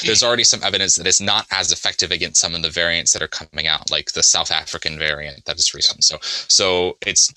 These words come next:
it's, it's a challenge because, like, with the flu vaccines, flu, the, the structure of the flu virus means that it mutates very quickly.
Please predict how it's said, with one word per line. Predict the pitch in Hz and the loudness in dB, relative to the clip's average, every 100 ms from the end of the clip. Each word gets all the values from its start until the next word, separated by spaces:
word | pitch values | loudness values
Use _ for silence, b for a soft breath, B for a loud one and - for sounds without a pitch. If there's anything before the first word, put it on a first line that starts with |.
| - | -4
it's, | 95 - - - | 2 4 4 2
it's | 113 - | 0 2
a | |
challenge | - 139 147 123 107 - | 2 2 2 2 2 2
because, | 101 110 98 92 - 95 | 0 0 2 4 4 2
like, | 90 | -2
with | 95 | -4
the | |
flu | - 117 | -2 -2
vaccines, | 107 98 - - 92 87 | 0 0 2 0 2 0
flu, | - - 120 120 110 | 0 -2 0 0 -2
the, | - 95 87 | -4 -4 -4
the | - | -2
structure | - - 120 - 101 | 2 2 0 -2 -2
of | |
the | 95 | -2
flu | - 98 92 | -4 -4 -2
virus | 82 85 82 - | 0 0 2 2
means | 80 85 | 2 -2
that | 87 | -2
it | 78 | -2
mutates | 80 - 80 - | -4 -2 -2 -4
very | 76 | -6
quickly. | - - - 76 | -8 -10 -6 -4